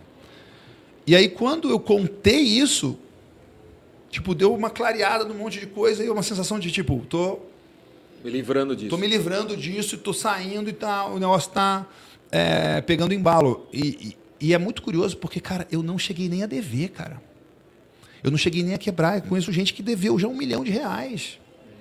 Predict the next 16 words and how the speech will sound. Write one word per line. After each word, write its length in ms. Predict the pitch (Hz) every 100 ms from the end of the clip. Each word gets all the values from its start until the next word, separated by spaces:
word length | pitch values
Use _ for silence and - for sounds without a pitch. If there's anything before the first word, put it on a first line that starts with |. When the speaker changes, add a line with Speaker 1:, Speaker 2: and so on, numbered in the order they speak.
| - - - - -
Speaker 1:
Então, 240 | 190 202 202
deve 180 | 180 190
ser 140 | -
muito 580 | 208 202 262 311 311 220
mais 300 | 185 175 156
difícil 800 | 151 - - 160 127 - 147 147 - - - - - - - - -
pro 100 | -
cara 240 | 147 156 156
que 140 | -
tá 580 | - 117 - 147 160 - - -
literalmente 1080 | 143 160 - 156 143 131 135 127 - 131 - - - -
ferrado, 680 | - 143 113 107 92 73 - - - - - -
devendo, 580 | 117 120 120 147 165 127 -
toda 180 | 165 170
hora, 220 | 165 170 147 143 - - -
tipo, 300 | 143 127 104